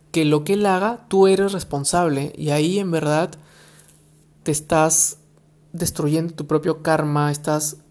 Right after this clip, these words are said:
mm, invadiendo su espacio, y esa es una de las cosas más tóxicas que siempre he visto en Latinoamérica y que he vivido de cerca en mi familia. Eh,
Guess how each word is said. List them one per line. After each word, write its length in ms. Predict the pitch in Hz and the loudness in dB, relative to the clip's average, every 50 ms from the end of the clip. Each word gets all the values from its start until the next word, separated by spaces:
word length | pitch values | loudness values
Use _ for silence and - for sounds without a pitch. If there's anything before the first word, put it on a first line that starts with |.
| _ _ | _ _
mm, 200 | 165 147 147 143 151 - - - _ _ _ _ | -4 -4 -4 -4 -6 -10 -16 -20 _ _ _ _
invadiendo 600 | 175 165 156 151 147 147 160 170 190 190 175 156 | -4 -2 0 0 0 0 0 -2 -2 -2 -4 -4
su 120 | - 156 | -6 -6
espacio, 760 | 123 110 - 151 147 147 147 - - 151 143 143 143 - - - | -8 -6 -4 -2 -2 -2 -2 -4 -4 -4 -4 -2 -4 -4 -6 -10
y 100 | - - | -10 -8
esa 100 | 156 165 | -6 -6
es 80 | 156 - | -6 -6
una 140 | 160 160 | -4 -4
de 60 | 160 156 | -4 -6
las 100 | 156 - | -6 -8
cosas 240 | - 160 175 160 | -8 -8 -6 -6
más 300 | 156 156 156 151 156 - | -6 -6 -8 -8 -10 -10
tóxicas 440 | - 160 - - 180 175 - 170 - | -12 -12 -10 -10 -10 -10 -8 -8 -8
que 80 | - 170 | -6 -6
siempre 340 | - 151 147 147 151 151 151 | -6 -4 -4 -4 -4 -4 -4
he 40 | |
visto 220 | 151 160 151 - 165 | -4 -6 -6 -6 -6
en 80 | 160 | -6
Latinoamérica 640 | 160 160 175 160 143 135 147 147 147 143 - - - - _ - - - - _ _ - - - - _ _ _ _ | -4 -6 -6 -6 -4 -4 -4 -4 -4 -6 -8 -12 -14 -16 _ -20 -20 -20 -20 _ _ -20 -20 -20 -20 _ _ _ _
y 120 | 151 143 | -4 -4
que 220 | 147 147 143 139 135 | -2 -2 -2 -2 -2
he 20 | |
vivido 340 | 131 - 131 156 202 185 151 | -2 -2 0 0 2 2 2
de 80 | - | 0
cerca 460 | 127 - 151 131 131 - 127 147 143 - - - - | 0 -2 -4 -4 -4 -4 -6 -8 -8 -14 -20 -20 -12
en 200 | - 151 139 131 | -10 -8 -8 -8
mi 40 | 127 | -10
familia. 480 | - 139 139 139 131 143 135 - - - - _ _ _ _ _ _ _ _ _ _ _ _ _ _ _ _ _ _ _ _ _ _ _ _ _ _ _ | -10 -8 -6 -6 -6 -6 -6 -8 -10 -16 -20 _ _ _ _ _ _ _ _ _ _ _ _ _ _ _ _ _ _ _ _ _ _ _ _ _ _ _
Eh, 420 | - 151 151 147 147 143 143 143 | -2 0 2 2 2 2 0 -2